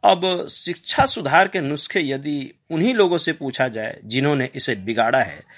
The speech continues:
तो वांछित परिणाम नहीं मिलेंगे, जाहिर सी बात है। दोस्तों, यह सब छोड़कर अगर गांव का गरीब अपने बच्चों को सरकारी स्कूल के बजाय फीस देकर प्राइवेट स्कूलों में भेजना चाहता है तो यह शिक्षा विभाग के मुंह पर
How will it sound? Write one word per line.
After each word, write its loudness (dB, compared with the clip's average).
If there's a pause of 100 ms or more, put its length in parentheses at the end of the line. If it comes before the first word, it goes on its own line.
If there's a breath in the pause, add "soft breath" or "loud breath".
(360 loud breath)
तो -2
वांछित 2
परिणाम -8 (160)
नहीं 2
मिलेंगे, -10
जाहिर 4
सी -8
बात -20
है। -20 (680)
दोस्तों, 2
यह 2
सब 4
छोड़कर 2
अगर 0 (120)
गांव -2
का -4
गरीब -6 (640 soft breath)
अपने 0 (100)
बच्चों -2
को -12
सरकारी 2
स्कूल -6
के -8
बजाय -6
फीस -2
देकर -14 (460 loud breath)
प्राइवेट 2
स्कूलों 0
में -4
भेजना -6
चाहता -14
है -14
तो -10
यह -2
शिक्षा 6
विभाग 2
के -2
मुंह -4
पर -14